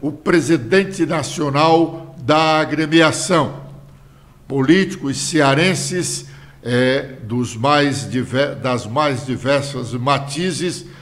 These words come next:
representando as várias, várias agremiações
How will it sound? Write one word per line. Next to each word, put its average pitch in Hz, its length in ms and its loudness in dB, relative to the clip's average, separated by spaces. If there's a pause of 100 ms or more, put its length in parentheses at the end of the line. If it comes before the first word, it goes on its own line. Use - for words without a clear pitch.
(160)
representando 139 1160 -2 (240)
as 120 220 -4
várias, 139 760 0 (180)
várias 143 540 2
agremiações 135 1040 -2